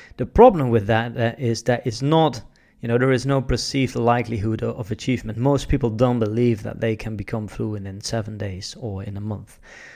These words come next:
But that's what those companies are trying to do. Or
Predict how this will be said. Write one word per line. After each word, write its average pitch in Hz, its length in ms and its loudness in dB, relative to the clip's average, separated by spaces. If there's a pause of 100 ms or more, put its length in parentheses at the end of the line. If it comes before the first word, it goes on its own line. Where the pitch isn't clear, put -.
(160)
But 123 120 4
that's 139 220 2
what 131 80 -4
those 120 240 -2
companies 107 440 -4
are 110 60 -8
trying 110 380 -6
to 120 100 -8
do. 117 260 2 (400)
Or 120 440 4